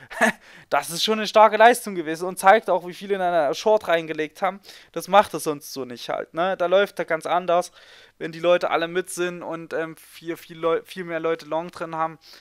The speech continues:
als Short, dann, dann, dann macht er so eine Bewegung ganz, ganz anders. Ja, jetzt habe ich schon vorgezeichnet, wie gesagt, äh, mir ist die Analyse abgeschmiert, das läuft <laughs> heute einfach nicht, das kann man gar nicht anders sagen.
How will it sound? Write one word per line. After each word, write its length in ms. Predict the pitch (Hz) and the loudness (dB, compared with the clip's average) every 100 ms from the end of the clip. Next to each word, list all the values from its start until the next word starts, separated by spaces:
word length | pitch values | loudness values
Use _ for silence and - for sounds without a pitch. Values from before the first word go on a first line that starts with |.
| _ | _
als 260 | - 151 - | -10 -10 -4
Short, 200 | 165 160 | -4 -4
dann, 200 | 151 147 | -6 -8
dann, 240 | 147 143 | -10 -8
dann 160 | 139 139 | -12 -8
macht 200 | 139 - | -10 -10
er 60 | 143 | -14
so 80 | |
eine 100 | 147 | -14
Bewegung 340 | 127 131 131 127 | -14 -16 -16 -12
ganz, 200 | - - | -14 -14
ganz 160 | - | -16
anders. 340 | - - - - - - - - - - _ _ | -16 -14 -16 -18 -20 -20 -20 -20 -20 -20 _ _
Ja, 260 | 180 208 165 | 10 12 12
jetzt 240 | 180 185 | 8 4
habe 160 | 233 240 | 2 2
ich 60 | |
schon 120 | 254 | -4
vorgezeichnet, 680 | 226 262 262 - 254 254 240 | -2 -2 -2 -2 -2 -2 -8
wie 80 | 233 | -12
gesagt, 460 | 214 214 240 226 233 | -4 2 4 2 -6
äh, 120 | 208 | -8
mir 180 | 214 220 | -6 -6
ist 160 | 214 | -8
die 220 | 196 202 190 - | -6 -4 -4 -6
Analyse 520 | - 196 196 214 220 214 | -10 -6 -6 -6 -2 -2
abgeschmiert, 640 | 214 196 - 202 208 202 | -2 -10 -10 -4 -4 -4
das 160 | 180 - - - | -8 -16 -20 0
läuft 280 | 165 165 170 | 2 2 -4
<laughs> 20 | |
heute 220 | 156 - | -4 2
einfach 420 | 226 - 226 - | 2 6 6 6
nicht, 280 | 214 220 - | -2 -6 -8
das 220 | 202 - - - - _ | -12 -12 -20 -20 -20 _
kann 140 | - 214 | -4 -2
man 120 | 208 | -2
gar 120 | 208 | -2
nicht 120 | 190 | -2
anders 260 | 185 190 180 | -2 -2 2
sagen. 380 | 190 208 202 | 4 4 2